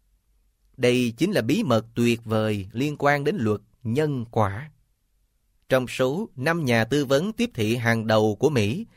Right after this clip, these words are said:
là tác giả George Vittel, người đã viết quyển sách Bí mật kiếm tiền vĩ đại nhất trong lịch sử.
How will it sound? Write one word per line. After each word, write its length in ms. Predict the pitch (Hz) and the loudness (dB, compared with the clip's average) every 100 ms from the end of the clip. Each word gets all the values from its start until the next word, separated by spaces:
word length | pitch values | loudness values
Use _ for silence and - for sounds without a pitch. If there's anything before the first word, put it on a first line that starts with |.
| _ - | _ -4
là 300 | 117 113 113 | 2 4 4
tác 240 | 143 220 | 2 -2
giả 420 | 110 104 98 135 208 _ _ - | -2 -2 -2 -8 -14 _ _ -4
George 340 | 131 123 120 110 - _ - | 2 2 2 -4 -14 _ -8
Vittel, 420 | 139 - 127 113 101 - _ _ _ - | -6 -6 -4 -2 -4 -10 _ _ _ -2
người 260 | 117 117 117 | 4 4 6
đã 120 | 117 | 2
viết 260 | 165 233 | 0 -4
quyển 200 | - 107 131 | -2 -2 -2
sách 260 | - 214 - _ _ - | -6 -6 -8 _ _ -6
Bí 260 | 135 202 | -2 0
mật 260 | 233 120 107 - | 2 0 0 -2
kiếm 240 | 175 247 - | -4 -4 -2
tiền 320 | 113 110 104 | 0 0 -2
vĩ 280 | 107 107 180 | -2 -2 0
đại 300 | 120 98 107 | 0 0 -2
nhất 240 | 147 240 _ _ | -4 -4 _ _
trong 160 | 165 147 | -4 0
lịch 140 | 107 | -4
sử. 340 | - 104 104 | -2 -6 -6